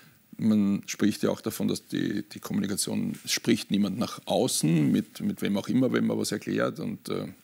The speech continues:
ich gla-, habe auch das Gefühl, dass nach, nach innen jetzt nicht so ganz klar kommuniziert wurde, wo möchte man hin, ist zumindest meine Einschätzung.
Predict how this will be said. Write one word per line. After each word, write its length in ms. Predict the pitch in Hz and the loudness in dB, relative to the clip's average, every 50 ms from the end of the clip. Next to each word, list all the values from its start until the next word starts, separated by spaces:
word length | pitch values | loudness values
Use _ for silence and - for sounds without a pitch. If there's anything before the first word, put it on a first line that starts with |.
| - - - - - - | -20 -20 -20 -18 -12 -8
ich 80 | - - | -6 -4
gla-, 160 | - - - - | -4 -6 -6 -2
habe 180 | - 107 107 107 | 0 0 2 2
auch 100 | 101 - | 0 -2
das 220 | - 110 - - | -2 -4 -4 -4
Gefühl, 260 | 104 - - 117 107 | -4 -2 0 2 2
dass 220 | 92 107 98 - 101 | 2 2 -2 -2 -4
nach, 160 | 95 - - - | -8 -8 -4 -2
nach 160 | 107 98 - - | -2 -2 0 2
innen 380 | - 120 117 123 113 107 - - - | 2 4 4 4 4 2 0 -2 -6
jetzt 180 | - - - | -4 -4 -2
nicht 160 | 107 110 110 - | 0 -2 -2 -2
so 100 | 110 101 | -2 -2
ganz 240 | 107 107 110 - | -2 -2 -2 -2
klar 160 | - 104 101 101 | -2 -2 -2 -2
kommuniziert 560 | - 95 110 104 - - - - 117 104 - | 0 0 0 0 0 -2 0 0 0 2 2
wurde, 300 | 107 110 110 107 104 - - - - - - - | 0 0 0 -2 -2 -4 -8 -14 -20 -12 -4 0
wo 100 | 113 156 | 0 2
möchte 300 | - 98 - - - - | 2 2 2 0 0 -2
man 160 | 98 104 110 | 0 0 2
hin, 420 | - 107 123 214 160 147 135 - - | 6 6 8 8 8 6 4 0 -2
ist 200 | 110 - - - | -4 -4 -2 -2
zumindest 280 | - 92 90 - - | -2 -2 0 -2 -2
meine 160 | - 95 87 80 | -2 -2 -2 -2
Einschätzung. 720 | 85 120 - - - - - - - 113 113 117 117 | -2 0 0 0 0 -2 -2 0 0 2 2 2 0